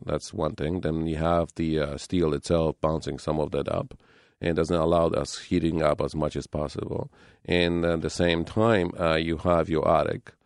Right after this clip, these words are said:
well ventilated, so the soffit is open and your ridge vent is open. That's the, probably one of the better ventilation gear is few, it's a ridge venting. Um, ridge venting is, uh, definitely a more efficient one than,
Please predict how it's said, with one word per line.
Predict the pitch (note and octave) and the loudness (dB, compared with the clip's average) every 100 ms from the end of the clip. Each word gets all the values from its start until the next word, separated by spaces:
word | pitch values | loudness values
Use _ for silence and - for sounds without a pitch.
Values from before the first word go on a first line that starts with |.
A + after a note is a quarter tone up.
| _ _ - | _ _ 0
well | F2 F#2 | 2 4
ventilated, | G2 F2+ D#2 C#2 C#2+ C#2+ D2+ | 4 2 0 0 0 -2 -2
so | - D2+ | 0 -2
the | D2+ | -2
soffit | - D#2+ - | -2 0 0
is | E2+ D#2+ | 0 0
open | D2 - E2 D#2 | 0 -2 -2 -2
and | |
your | D2+ D2 | -2 -2
ridge | E2 E2+ | -2 -2
vent | E2 D#2 | -2 -2
is | C#2+ | -2
open. | C#2+ - D2+ | -4 -4 -4
That's | E2 - | -4 -6
the, | |
probably | - E2+ D#2 | -2 -2 0
one | D#2 D2+ D#2+ | -4 -2 -2
of | E2 | -2
the | D2+ | -2
better | C#2+ D#2+ D2+ D#2+ | -4 -2 -2 -2
ventilation | D2+ D2+ D2 D2+ D2 D#2 | -4 -6 -2 -2 -4 -6
gear | D2 D2+ D2 | -4 -2 -2
is | D2 D#2+ _ | -4 -10 _
few, | _ F2 E2+ E2 E2+ | _ -2 0 0 -4
it's | E2 - - | -6 -6 -4
a | D2 | -2
ridge | D#2+ - | -2 -2
venting. | C#2 B1 - - - _ _ _ _ | -4 -4 -10 -10 -18 _ _ _ _
Um, | - D#2 D#2 D#2+ | -2 0 0 2
ridge | F#2 E2+ | 0 2
venting | E2+ E2+ D#2+ D#2 | 0 0 -4 -2
is, | D#2 D#2 | -2 0
uh, | D#2 D2+ | 0 0
definitely | D2+ F2 - E2+ D#2+ - D#2+ D2+ | 0 -2 -2 -4 -4 -4 -2 0
a | D2+ | 0
more | D#2+ E2 | 0 -2
efficient | D2 - E2 - D2+ D2 | -2 -6 -6 -4 -4 -4
one | D2+ D2 | -4 -4
than, | D2+ D2 | -6 -6